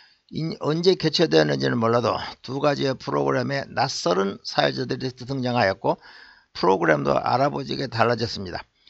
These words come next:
낯익은 사회자들이 보이지 않으니까 어쩐지 친근감이 덜해지는 느낌을 받지, 받지만 좌석에 앉아있는 관중들은 변하지 않았습니다.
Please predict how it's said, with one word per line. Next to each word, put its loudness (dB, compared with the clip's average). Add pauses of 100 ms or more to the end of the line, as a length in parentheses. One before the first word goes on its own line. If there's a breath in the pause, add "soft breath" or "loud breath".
(140 soft breath)
낯익은 0
사회자들이 4
보이지 -2
않으니까 -2
어쩐지 -6
친근감이 -2
덜해지는 0
느낌을 -6
받지, -4 (200)
받지만 -2 (380 loud breath)
좌석에 2
앉아있는 0
관중들은 -4
변하지 0
않았습니다. -2